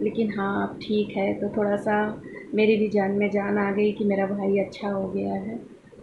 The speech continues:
क्या करें, पापा के जाने के बाद ना अब वही है, बाप की जगह वही बड़ा है। तो कितना भी हो भाई बहन का प्यार, प्यार दूसरा ही होता है ना। भाई बहन चाहे कितना भी लड़ झगड़ ले,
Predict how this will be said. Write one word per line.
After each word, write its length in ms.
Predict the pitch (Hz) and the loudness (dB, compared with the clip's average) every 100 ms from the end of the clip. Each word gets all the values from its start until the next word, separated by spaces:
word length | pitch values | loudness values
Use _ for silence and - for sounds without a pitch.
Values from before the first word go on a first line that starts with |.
| - | 2
क्या 180 | 240 226 | 4 4
करें, 340 | 226 214 214 | 4 2 4
पापा 260 | 208 208 220 | 2 2 2
के 160 | 220 | 2
जाने 320 | 208 208 208 214 | 2 4 2 2
के 120 | 220 | 2
बाद 300 | 202 202 202 | 2 0 2
ना 300 | 214 226 226 - - - - 226 | 0 0 -6 -14 -20 -20 -12 -2
अब 200 | 226 190 226 226 226 - - | 0 4 6 6 4 0 -4
वही 440 | 214 226 254 262 | 4 6 8 8
है, 360 | 226 202 202 196 | 8 6 6 6
बाप 280 | 220 220 - | 4 4 0
की 80 | 226 | 2
जगह 300 | 220 214 226 | 2 4 2
वही 320 | 208 214 220 | 2 2 4
बड़ा 340 | 202 190 196 | 4 4 4
है। 480 | 196 202 214 - - - - - - | 2 -2 -4 -6 -18 -18 -20 -20 -10
तो 420 | - 233 226 214 | 0 4 4 4
कितना 420 | 226 - 247 262 262 | 0 -4 2 4 8
भी 180 | 269 | 8
हो 160 | 269 233 | 6 4
भाई 300 | 226 220 220 | 4 4 4
बहन 300 | 220 240 226 | 4 2 2
का 140 | 214 | 0
प्यार, 360 | 214 214 208 214 | 0 2 2 2
प्यार 260 | 220 202 208 | 0 2 0
दूसरा 540 | 214 202 214 202 220 | -2 -2 -2 0 0
ही 200 | 220 226 | 0 0
होता 240 | 220 196 208 | -2 0 0
है 100 | 202 | 2
ना। 140 | 208 | 2
भाई 240 | 220 226 | 4 4
बहन 240 | 233 254 269 | 4 4 4
चाहे 180 | 269 262 | 2 -2
कितना 380 | 220 196 233 | -4 -2 0
भी 120 | 233 233 | 0 2
लड़ 220 | 202 208 | 2 2
झगड़ 300 | 202 202 196 | 2 0 0
ले, 200 | 190 | -2